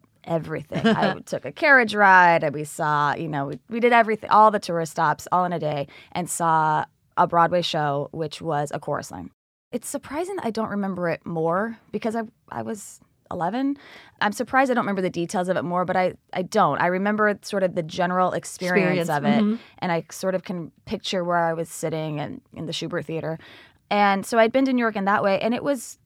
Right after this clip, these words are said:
Speaker 1: wonderful. My love of New York is from movies, I think is how I loved it. And knowing that Broadway was here and picturing what that meant and, um, just wanting to have a taste of that actor life.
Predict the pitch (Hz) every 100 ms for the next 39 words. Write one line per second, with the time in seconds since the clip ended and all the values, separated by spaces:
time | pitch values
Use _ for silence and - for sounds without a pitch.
0 | _ 208 190 262 233 175 151 156 - _
1 | 220 202 220 254 254 202 208 202 190 185
2 | 165 165 - 156 147 143 - - - -
3 | 180 175 156 160 165 156 147 143 - -
4 | 117 - - _ 208 208 208 208 208 196
5 | 185 - - 170 175 170 160 147 139 -
6 | 147 - 151 127 131 165 - 185 - 170
7 | 160 165 170 165 165 156 123 - 165 151
8 | 139 - 156 131 - 180 - 196 185 185
9 | 175 165 170 - - 175 160 - 151 143
10 | - - _ _ _ - - 156 151 156
11 | _ - 147 - 151 147 - 139 - -